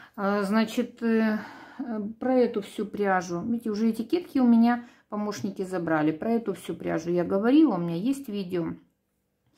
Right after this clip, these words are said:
Тоже я не знаю, ну как, ну шаль, шаль, платок, там, я не знаю, можно ещё в одну взять. Но носки,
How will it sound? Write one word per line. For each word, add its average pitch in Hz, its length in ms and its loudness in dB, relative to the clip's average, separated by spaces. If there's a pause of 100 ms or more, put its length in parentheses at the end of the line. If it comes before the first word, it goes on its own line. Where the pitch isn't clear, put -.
(520)
Тоже 226 300 2
я 220 180 4
не 240 140 6
знаю, 175 480 -2
ну 196 120 -4
как, 226 360 -6
ну 220 260 2
шаль, 277 560 2 (260)
шаль, 202 440 2
платок, 185 640 -4
там, 175 140 -4
я 175 80 -2
не 180 100 -4
знаю, 175 160 0
можно 185 340 2
ещё 160 260 -2
в 165 60 -2
одну 165 280 -2
взять. 160 260 -6
Но 254 220 8
носки, 277 680 2